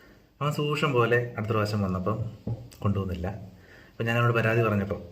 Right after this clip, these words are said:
എൻ്റെ ആ ഒരു, ആ, സങ്കടം കണ്ടിട്ടാണെന്ന് തോന്നുന്നു, അവൻ എൻ്റെ കിടക്കുന്ന ഈ വള അന്നേരം എനിക്ക് ഊരി തന്നു. അപ്പം ഒരു കുറച്ച് നാൾ കൊണ്ട് ഇത് എൻ്റെ കയ്യിലുണ്ട്. അപ്പോൾ എനിക്ക് ഇത് ഇങ്ങനെയുള്ള ഐറ്റംസിനോടൊക്കെ വളരെ താല്പര്യമാണ്.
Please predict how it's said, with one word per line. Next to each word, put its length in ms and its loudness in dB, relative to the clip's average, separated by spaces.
എൻ്റെ 240 0
ആ 20 2
ഒരു, 500 -2
ആ, 540 -8
സങ്കടം 380 2
കണ്ടിട്ടാണെന്ന് 400 2
തോന്നുന്നു, 240 0
അവൻ 100 0
എൻ്റെ 140 2
കിടക്കുന്ന 340 0
ഈ 60 2
വള 200 -2
അന്നേരം 320 0
എനിക്ക് 160 -2
ഊരി 140 -2
തന്നു. 260 -6
അപ്പം 300 -8
ഒരു 280 -2
കുറച്ച് 200 0
നാൾ 120 2
കൊണ്ട് 220 2
ഇത് 120 6
എൻ്റെ 160 2
കയ്യിലുണ്ട്. 360 2
അപ്പോൾ 1000 -6
എനിക്ക് 180 4
ഇത് 120 4
ഇങ്ങനെയുള്ള 440 4
ഐറ്റംസിനോടൊക്കെ 580 2
വളരെ 480 2
താല്പര്യമാണ്. 760 -2